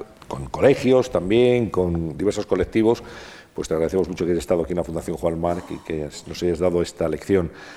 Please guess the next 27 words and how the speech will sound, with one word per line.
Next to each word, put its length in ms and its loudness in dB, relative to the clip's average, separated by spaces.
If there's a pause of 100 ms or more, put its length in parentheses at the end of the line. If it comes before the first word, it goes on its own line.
(120)
Desde 160 0
luego, 460 6
hoy 160 6
ha 40 8
pasado 320 4
por 120 2
aquí 420 -2
una 240 4
periodista, 800 2 (400)
una 160 -4
periodista 640 4
a 20 4
la 120 4
que 320 0
admiramos, 600 4
a 40 -2
la 100 2
que 140 -6
queremos 400 0
y 40 4
a 40 2
la 80 2
que 80 -4
respetamos. 680 -6
Rosa, 220 -10
muchas 320 -6
gracias. 500 0